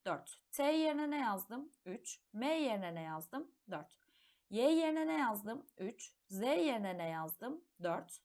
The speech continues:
N yerine ne yazdım? Üç. Şimdi verilerimizi yazalım. Dört çarpı üç çarpı dört. Orada sadeleştirme yapabilirsiniz. Üç, dört, üç. Şuradaki dörtler gitti, üçler gitti. Geriye ne kaldı? Dört bölü üç kaldı. Yani cevabım Adana.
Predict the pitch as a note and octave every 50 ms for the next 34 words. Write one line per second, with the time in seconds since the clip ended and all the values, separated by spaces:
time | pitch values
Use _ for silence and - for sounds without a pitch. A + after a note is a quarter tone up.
0 | _ - G3+ A3+ C4 D#4 E4 D#4+ C#4 A3+ G3+ F#3 F3+ E3+ E3 E3 E3 D#3+ D#3+ D#3+
1 | D#3+ E3 - - C#4+ E4 - - _ _ E3 E3 E3 - - _ _ _ _ _
2 | _ _ - F#4 E4+ E4 D4+ E4 D#4 C#4+ C4+ A#3+ A3 G#3 G3+ G#3+ D4 F4 C4+ A#3
3 | G3+ F3+ F3 D#3 D3+ D3 G#3 A#3+ B3+ - - C#4 D4 D4+ D4 - - - A#3+ F#3+
4 | E3+ D#3+ E3 - - - - C#4 C#4 C#4 - - A3+ F#3+ E3+ D#3+ D#3+ - - E3
5 | E3 E3+ A3 C#4 - - - A3 G#3+ G#3 G#3+ G#3 A3+ G#3+ G3+ G3 F#3+ G3 G3 -
6 | F#3 F3+ F3+ E3+ E3 E3+ E3+ D#3+ D#3 D3 D3 - - - F3 A3+ C#4 C#4+ - -
7 | - B3 A#3 G3+ - - - - - _ A3 A#3 C4+ D4 - - - - _ _
8 | _ - F#3 F3 - - - _ _ _ _ _ _ _ _ _ - - C4+ D#4
9 | D#4+ D#4+ C#4 D4 D4 D4+ D4 - C#4+ C4+ B3 A3+ G3 F3+ F3 _ A#2+ - B3 -
10 | - C4+ A#3+ G#3 F#3 F#3+ F3 - _ - C#4+ B3 B3+ B3 B3 B3+ B3 B3 A#3+ B3
11 | B3 B3 A3 F#3+ E3+ E3+ E3+ - B3 C#4+ - - - A#3+ A3+ G#3 - - - E3+
12 | E3 E3 - A#3 C#4 - - - - - - F3+ D#3+ D3+ D#3 D3+ C#3 - _ _
13 | _ - F3 E3+ C#3+ C#3 D3+ E3 G3 G3+ F#3 E3+ D#3 D3+ F3 G3 B3+ C#4+ C#4+ -
14 | _ _ _ _ _ _ - F#3 D#3+ D#3+ E3 D#3+ -